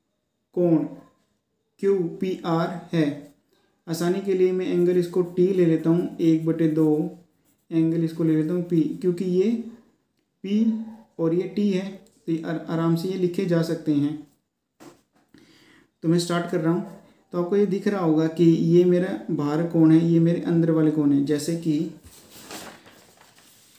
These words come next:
हमारे पास है बहिष्ठ कोण, जो बाहर वाला कोण है वो अंदर वाले कोण के दोनों के बराबर होता है, यानी कोण चार बराबर एक, एक जमा दो।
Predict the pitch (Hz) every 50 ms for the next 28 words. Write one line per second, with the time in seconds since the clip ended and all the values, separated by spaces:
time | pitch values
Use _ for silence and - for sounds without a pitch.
0 | _ - - - _ _ _ _ _ _ _ _ - - - - _ _ - 160
1 | 156 160 160 165 165 165 175 170 165 170 170 165 170 170 156 156 165 202 208 -
2 | - - 165 156 160 - - - - _ _ _ _ _ _ _ - 160 147 143
3 | 151 147 151 165 170 180 190 202 196 - - 185 190 190 190 175 165 156 151 156
4 | 175 - - - - _ _ _ _ - 165 175 165 175 175 175 175 180 180 180
5 | 180 180 180 175 - - 170 165 165 165 160 170 165 170 175 214 - - - 175
6 | 156 156 160 156 160 160 165 170 165 180 202 196 170 165 156 156 147 160 156 147
7 | 139 143 147 147 151 156 151 151 - - - 160 165 165 175 170 - 165 160 160
8 | 165 156 160 156 151 147 151 - - 156 147 156 160 170 - _ _ _ _ _
9 | - 165 175 180 175 - 175 156 160 156 165 185 226 240 - - - - - -
10 | - 151